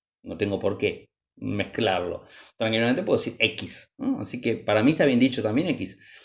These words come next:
Eh, sé que Apple dice que no es X, sino que es, eh, diez. Pero bueno, me quería hacer esa, esa aclaración de, del día de ayer, que no se entendió el chiste. Ah, no es un chiste, es una pavada, pero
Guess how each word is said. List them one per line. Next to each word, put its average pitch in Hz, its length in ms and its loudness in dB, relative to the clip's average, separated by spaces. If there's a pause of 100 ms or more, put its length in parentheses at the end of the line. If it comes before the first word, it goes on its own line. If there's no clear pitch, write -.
(240)
Eh, 95 640 -4
sé 120 300 -2
que 107 360 4
Apple 110 300 0
dice 110 220 -2
que 104 100 4
no 113 60 0
es 117 100 -2
X, 120 240 -2
sino 95 300 -2
que 95 160 -2
es, 95 180 -6
eh, 87 480 -6
diez. - 420 -4 (160)
Pero 55 140 -4
bueno, - 240 -8
me 50 420 -4
quería 131 460 6 (280)
hacer 135 380 6
esa, 131 260 4 (100)
esa 117 220 0
aclaración 104 640 2
de, 104 420 2
del 95 240 -2
día 104 160 4
de 98 60 6
ayer, 120 280 4
que 101 140 -2
no 104 140 -2
se - 140 -2
entendió 107 300 4
el 104 120 0
chiste. - 520 -8
Ah, - 140 -6
no 98 100 -6
es - 120 -10
un 92 100 -10
chiste, - 240 -12
es 101 80 -10
una 117 160 -2
pavada, 120 340 4
pero 98 220 -2